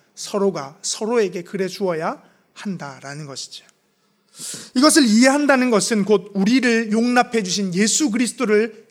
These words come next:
깨닫고 이해하는 것과 저는 같다고 생각합니다.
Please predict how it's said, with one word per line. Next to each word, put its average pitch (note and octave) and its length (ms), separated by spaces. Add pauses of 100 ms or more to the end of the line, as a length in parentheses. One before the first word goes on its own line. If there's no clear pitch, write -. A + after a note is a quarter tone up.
깨닫고 A#3 460
이해하는 F#3+ 600
것과 E3+ 280
저는 D#3 220
같다고 D#3+ 460
생각합니다. D#3 640